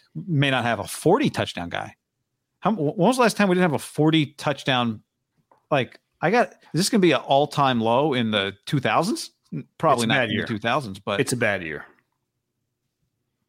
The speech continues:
Speaker 1: it's pretty crazy. So if,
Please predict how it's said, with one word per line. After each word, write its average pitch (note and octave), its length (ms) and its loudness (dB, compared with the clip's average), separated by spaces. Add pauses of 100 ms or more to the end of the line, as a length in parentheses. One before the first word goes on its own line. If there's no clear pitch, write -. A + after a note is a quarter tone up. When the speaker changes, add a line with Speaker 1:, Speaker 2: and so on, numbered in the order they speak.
(800)
Speaker 1:
it's C3+ 80 -12
pretty C4+ 220 -2
crazy. - 500 -2 (480)
So D#3 160 2
if, - 100 -4